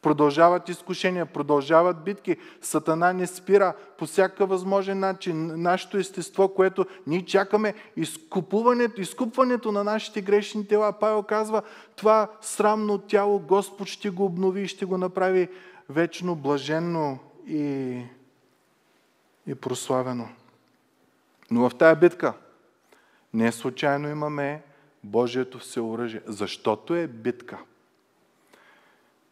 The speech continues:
Имаме, помните ли кой е мечът? На духа.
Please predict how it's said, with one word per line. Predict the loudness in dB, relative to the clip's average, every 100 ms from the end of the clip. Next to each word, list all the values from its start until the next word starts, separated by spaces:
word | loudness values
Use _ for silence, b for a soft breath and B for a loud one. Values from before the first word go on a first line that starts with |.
| _ _ _ 4
Имаме, | 6 8 8 6 4 0 -4 0
помните | 2 4 2 0 0
ли |
кой | 2 2 2
е |
мечът? | 2 -2 -4 -8 -14 -16 -20 -20 _ _ _ _ _ _ _ _ _ _ _ _ -8
На | -2 0
духа. | 0 -4 -4 -4